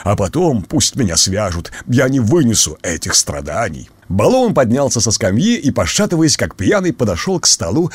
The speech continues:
и протянул лапу к куче фарша. Завязалась упорная борьба. Присутствующим с трудом удалось помешать Балоуну наброситься на фарш.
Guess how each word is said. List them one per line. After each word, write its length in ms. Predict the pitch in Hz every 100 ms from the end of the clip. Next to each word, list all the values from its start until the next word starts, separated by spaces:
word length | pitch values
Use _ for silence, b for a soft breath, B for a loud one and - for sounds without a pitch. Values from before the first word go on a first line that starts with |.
| B
и 120 | 123 120
протянул 640 | 120 120 120 120 202 175 -
лапу 560 | 95 92 127 117 107 -
к 120 | -
куче 340 | - 104 - 98
фарша. 600 | - 80 76 - - - _ _ -
Завязалась 720 | 110 113 98 180 233 202 -
упорная 440 | 107 - 107 107 107
борьба. 400 | 90 80 76 67 B B B
Присутствующим 800 | 123 180 269 240 208 226 - 185
с 100 | -
трудом 460 | 156 233 240 196 -
удалось 420 | 131 127 185 196
помешать 500 | - 202 - 202 127
Балоуну 560 | 87 147 226 196 180 - B
наброситься 640 | 120 110 131 120 95 101
на 120 | 92
фарш. 420 | - 82 - -